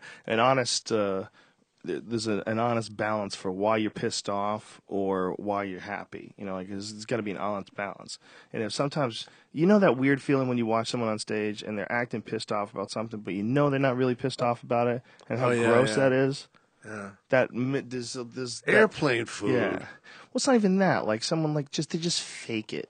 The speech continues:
Speaker 1: Like, whatever it
Speaker 2: Well,
Speaker 1: is.
Speaker 2: what I
Speaker 1: Maybe
Speaker 2: hate
Speaker 1: it's
Speaker 2: is a
Speaker 1: a
Speaker 2: fake laugh.
Speaker 1: Oh,
Speaker 2: Well,
Speaker 1: that's,
Speaker 2: always
Speaker 1: yeah.
Speaker 2: at the same time.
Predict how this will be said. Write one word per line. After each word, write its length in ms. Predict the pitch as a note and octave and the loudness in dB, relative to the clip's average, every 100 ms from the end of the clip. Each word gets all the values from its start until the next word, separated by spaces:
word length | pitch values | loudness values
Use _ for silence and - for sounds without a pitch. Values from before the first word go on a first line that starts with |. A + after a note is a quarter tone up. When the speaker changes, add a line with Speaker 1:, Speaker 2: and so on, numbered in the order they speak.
| _ | _
Speaker 1:
Like, 200 | A#2 A#2+ | -8 -2
whatever 320 | D3 C#3+ B2+ A2+ | 4 4 4 0
it 100 | G2+ | 0
Speaker 2:
Well, 120 | A#2+ | 2
Speaker 1:
is. 40 | |
Speaker 2:
what 120 | A#2+ D3 | 6 6
I 100 | D#3+ | 8
Speaker 1:
Maybe 160 | C#3 | 8
Speaker 2:
hate 120 | - | 8
Speaker 1:
it's 80 | A2 | 6
Speaker 2:
is 40 | A#2+ | 2
a 40 | |
Speaker 1:
a 40 | |
Speaker 2:
fake 400 | G#2 - A#2+ A2+ | 0 4 4 4
laugh. 580 | G#2+ G#2 G2+ G2+ - - _ _ - | 2 4 4 0 -10 -20 _ _ -4
Speaker 1:
Oh, 60 | G#2+ | 2
Speaker 2:
Well, 80 | |
Speaker 1:
that's, 120 | A#2+ B2 | 6 8
Speaker 2:
always 300 | B2 A#2+ A2+ | 8 6 4
Speaker 1:
yeah. 60 | |
Speaker 2:
at 80 | G2+ | -4
the 80 | A#2 | -2
same 300 | - A#2 G#2+ | 0 2 2
time. 420 | - G#2+ G2+ F2+ | 0 0 2 -2